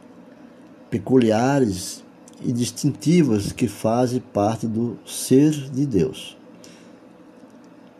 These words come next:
Segundo o teólogo Strong, né, ele afirma, o, assim, que, e, e diz: os atributos de Deus são aquelas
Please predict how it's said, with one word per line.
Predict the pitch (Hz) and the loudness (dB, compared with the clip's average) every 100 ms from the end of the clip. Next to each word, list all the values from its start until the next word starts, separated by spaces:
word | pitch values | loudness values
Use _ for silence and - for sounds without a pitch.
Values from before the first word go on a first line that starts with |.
| - - - - - | -20 -20 -20 -20 -20
Segundo | - - 127 151 165 151 | -4 -2 2 4 6 4
o | |
teólogo | - 123 117 120 | 6 4 4 2
Strong, | 110 - - 127 110 90 - - - - - - - - - - - - - - - - | -2 -4 0 0 0 -6 -12 -20 -20 -20 -20 -20 -20 -20 -20 -20 -20 -20 -20 -20 -20 -12
né, | - 110 139 139 - - - - | -4 0 0 -2 -12 -20 -20 -6
ele | - 131 | 2 4
afirma, | 156 151 165 156 107 85 92 - - - - - - - - - | 4 2 4 4 2 -2 -10 -20 -20 -20 -20 -20 -20 -20 -20 -8
o, | - - - - - - - | -8 -8 -20 -20 -20 -20 -6
assim, | 127 - 135 110 - - - | -4 0 2 2 0 -6 -6
que, | - | 0
e, | 160 | 4
e | 156 135 160 156 | 4 2 2 4
diz: | 131 113 95 | 6 4 2
os | - 135 | 2 2
atributos | 156 135 135 120 165 160 104 92 | 4 4 2 4 0 0 -2 -2
de | 98 | 0
Deus | 90 104 143 104 92 - - - | 4 4 4 0 -6 -16 -20 -20
são | - - - 127 156 156 | -12 -10 -2 0 0 -2
aquelas | 123 - 131 127 127 127 117 117 - - - | -6 -2 2 4 4 2 0 -4 -12 -16 -18